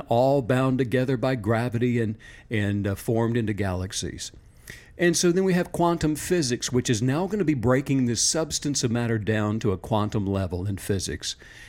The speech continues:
And that's where we s-, things actually start to get, get a little bit interesting. So we're gonna be digging into a lot of this information today. And I really believe, Megan, that after about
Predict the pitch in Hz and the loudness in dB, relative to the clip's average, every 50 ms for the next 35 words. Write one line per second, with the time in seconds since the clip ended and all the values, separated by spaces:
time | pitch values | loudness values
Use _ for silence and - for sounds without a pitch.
0 | - - 123 123 131 156 185 - - 185 175 165 156 156 139 - - - - - | -10 -4 -2 0 0 0 -2 -2 0 0 2 2 2 2 0 0 -2 -4 -4 -6
1 | - - 247 202 - 220 202 - 220 202 - - 202 175 - - 147 131 139 156 | -6 -4 -4 -2 -4 -4 -4 -2 -2 -2 -2 -2 -4 -4 -4 -4 -4 -2 -2 -2
2 | 156 - 123 139 160 160 160 156 139 147 147 160 165 175 - 110 104 - - 98 | -2 -2 -2 0 0 0 0 0 0 0 0 0 -2 -2 -2 -4 -4 -2 -4 -4
3 | 85 80 - - - - - - - - - - - - - - - - - - | -6 -6 -10 -14 -20 -20 -20 -20 -20 -20 -20 -20 -20 -20 -20 -20 -8 -2 2 4
4 | 147 135 135 131 127 131 147 143 180 175 160 135 147 143 139 139 - 131 101 95 | 4 4 4 4 4 2 2 2 2 0 2 4 4 4 4 2 0 -2 2 4
5 | 139 139 127 135 139 135 135 135 131 123 117 110 101 98 98 101 110 123 135 143 | 4 6 6 4 4 4 4 4 6 6 6 6 6 4 4 4 6 6 4 4
6 | 139 135 123 135 127 - 135 117 131 127 123 120 127 - - 127 113 107 117 117 | 4 4 2 2 2 2 0 0 2 2 2 2 0 0 0 0 2 4 4 4
7 | 120 110 117 120 - - 127 139 190 233 226 196 190 196 185 170 143 160 147 135 | 4 2 0 0 0 0 0 2 2 2 2 4 4 4 4 4 2 2 2 4
8 | 127 120 113 113 117 117 123 147 - 123 120 120 120 123 127 120 113 113 107 - | 4 4 4 2 2 0 -2 -4 -2 -2 0 0 0 0 0 2 0 0 -2 -2
9 | - 120 123 127 - - 117 110 110 110 117 107 110 107 | -2 -2 -2 -2 0 0 0 0 0 0 -2 -2 -2 -4